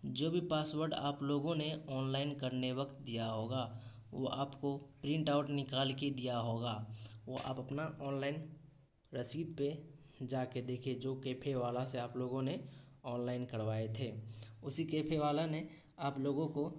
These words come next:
दिया होगा ये password। तो चलिए हम अपना password fill कर देते हैं। आप लोग भी अपना password यहाँ fill कर दीजिएगा। Password fill करने के बाद यहाँ captcha डाल दीजिएगा।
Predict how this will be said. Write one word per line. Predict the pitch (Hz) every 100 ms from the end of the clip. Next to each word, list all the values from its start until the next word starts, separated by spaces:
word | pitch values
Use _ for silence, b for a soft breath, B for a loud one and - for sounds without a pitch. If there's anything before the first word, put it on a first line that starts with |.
| - -
दिया | 123 135 135
होगा | 127 123 131
ये | 131
password। | 127 113 117 120 113 113 B -
तो | 127
चलिए | 131 135 147 160 160 143
हम | 135
अपना | 135 147
password | 139 135 131 131 139 - B -
fill | - 135
कर | 127 120
देते | 117 117 127
हैं। | 127 127 117 - -
आप | 123 123
लोग | 151 156
भी | 151
अपना | 151 151
password | 147 131 127 151 151
यहाँ | 139 135
fill | - 127
कर | 117 113
दीजिएगा। | 110 113 110 120 123 117 113 - - - - - - - - - -
Password | 131 - 165 165
fill | 156
करने | 151 139 143
के | 135
बाद | 139 135
यहाँ | 135 143
captcha | 127 117 147 143
डाल | 143 143
दीजिएगा। | 143 143 147 147